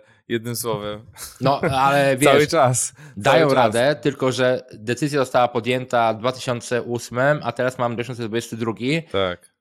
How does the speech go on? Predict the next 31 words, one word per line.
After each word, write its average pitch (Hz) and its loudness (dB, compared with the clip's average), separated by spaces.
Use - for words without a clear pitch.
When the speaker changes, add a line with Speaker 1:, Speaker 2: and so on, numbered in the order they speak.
Speaker 2:
E, 113 -2
czyli 127 -6
no, 123 -2
to 123 -2
było 123 -2
x - -10
lat 120 0
ulepszania 123 0
modelu, 110 -2
przekonywania 117 0
rynku 107 -4
i, 101 -10
wiesz, 95 -6
ulepszania 104 -8
wszystkiego 101 -6
dookoła. 87 -10
Ciekawe. 117 -4
Speaker 1:
Pamiętam 117 -2
kilka 117 -4
osób, 110 -6
y, 98 -14
właśnie 104 -16
gadałem 101 0
z 98 -18
nimi 101 -14
o 98 -10
tej 95 -10
subskrypcji 104 -10
właśnie 95 -14
w - -20
Photoshopie, 104 -12